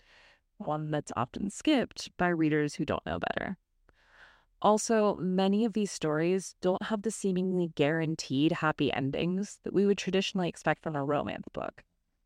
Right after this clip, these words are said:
In fact, be warned that some of these romances end up with not-so-happy endings, even bordering on the absolutely devastating ending provided by Rogue One. We already know that Star Wars is to be for everyone.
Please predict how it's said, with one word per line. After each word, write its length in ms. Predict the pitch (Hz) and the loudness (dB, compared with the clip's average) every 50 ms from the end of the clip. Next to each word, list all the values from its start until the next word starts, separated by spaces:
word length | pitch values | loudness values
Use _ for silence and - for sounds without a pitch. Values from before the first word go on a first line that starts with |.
| _ _ _ _ _ | _ _ _ _ _
In 120 | 160 170 - | -6 -6 -2
fact, 600 | - 151 151 202 262 - _ - - - - - _ _ | 0 0 2 2 0 -4 _ -16 -18 -18 -20 -20 _ _
be 140 | - 180 220 | -2 0 0
warned 420 | 240 220 226 247 277 311 320 294 269 | 2 2 2 2 2 2 2 2 0
that 140 | 262 - | 0 -2
some 160 | - 233 226 233 | 0 0 0 2
of 60 | 226 | 2
these 180 | 233 220 - | 0 0 0
romances 720 | 190 175 175 185 196 190 196 196 196 190 - 220 208 202 185 - - | 0 2 2 2 2 0 0 -2 -2 -2 -2 0 0 0 0 0 -2
end 160 | 175 175 170 | 0 2 2
up 220 | 170 170 - - - _ | 2 0 0 -4 -10 _
with 240 | - 160 - - - - | -2 -2 -2 -2 -6 -8
not-so-happy 920 | 170 160 156 156 147 135 - - - - 147 135 156 147 - - - - - | -6 -2 2 4 4 4 2 0 -6 -4 -4 -4 -2 -4 -6 -6 -6 -4 -4
endings, 640 | - - 76 - - - - - 80 - - - - _ | -4 -6 -6 -8 -8 -8 -8 -10 -12 -12 -14 -18 -8 _
even 320 | 170 196 196 226 208 190 | 0 2 2 2 0 0
bordering 420 | 160 - 160 165 156 165 165 160 156 | 2 2 2 2 4 2 2 2 0
on 120 | 151 151 | 0 0
the 120 | 151 139 - - | -2 -2 0 2
absolutely 640 | 120 131 156 170 - - 180 170 135 - 147 165 - _ _ _ | 4 4 4 2 0 -2 -2 0 0 0 0 -2 -2 _ _ _
devastating 680 | - 156 151 156 160 156 - - - - 87 - - - | 4 4 6 6 4 0 -2 -2 -4 -2 -2 -2 -2 -4
ending 380 | - 71 69 - - - - - - _ | -4 -4 -4 -4 -4 -6 -6 -6 -8 _
provided 340 | - - - 110 92 - - | -8 -2 0 0 0 -2 -4
by 100 | - 73 | -6 -6
Rogue 260 | - - 73 67 - - | -4 -4 -6 -6 -6 -8
One. 420 | - - 143 147 120 92 - - - - _ _ _ _ _ _ _ _ _ _ _ _ _ _ _ _ - - - _ _ _ | -8 -6 -2 -2 -2 -2 -4 -8 -16 -20 _ _ _ _ _ _ _ _ _ _ _ _ _ _ _ _ -20 -20 -20 _ _ _
We 120 | - 208 226 | 0 2 2
already 220 | 247 269 285 277 | 4 4 4 4
know 180 | 220 190 175 175 | 4 4 2 2
that 120 | - 120 | 0 -2
Star 260 | - - - 147 151 156 | -2 2 2 4 4 4
Wars 260 | 143 139 135 151 165 | 4 2 2 0 -2
is 100 | 165 - | -8 -10
to 80 | - | -4
be 120 | 160 156 143 | -2 -2 -2
for 160 | - - 123 - | 0 0 0 0
everyone. 580 | 80 82 - 71 71 67 - - - - - | 0 -2 -2 -4 -6 -6 -8 -8 -10 -12 -16